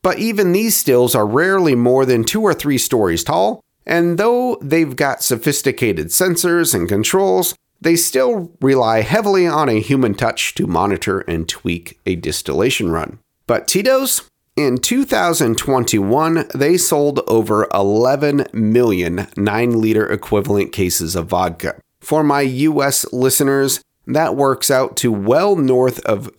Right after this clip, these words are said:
twenty-six million gallons of vodka. To produce that much spirit, Tito's must be made at an industrial scale. Think of a refinery. We're talking about tremendous volumes of grain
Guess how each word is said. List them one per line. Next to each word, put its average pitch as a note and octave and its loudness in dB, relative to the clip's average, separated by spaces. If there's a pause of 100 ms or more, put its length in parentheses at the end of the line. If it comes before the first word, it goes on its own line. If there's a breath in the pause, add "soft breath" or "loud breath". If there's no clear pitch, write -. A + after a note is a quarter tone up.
twenty-six D#3+ -2 (140)
million C3+ 2
gallons G2+ 0
of F2+ -2
vodka. - -4 (300)
To F#3+ 0
produce E3+ 0
that E3 0
much F3 0
spirit, A2+ 0 (140)
Tito's G3+ 0
must A#2+ -2
be C#3+ 0
made G#2 0
at G#2 -2
an G#2+ 2
industrial G#2 -2
scale. - -4 (220)
Think F#3+ -2
of E3+ 0
a D3 2
refinery. G2 -2 (360)
We're E3+ 2
talking F#3+ 0
about D#3 0
tremendous E3+ 2
volumes A2+ 0
of F#2+ -2
grain A2 0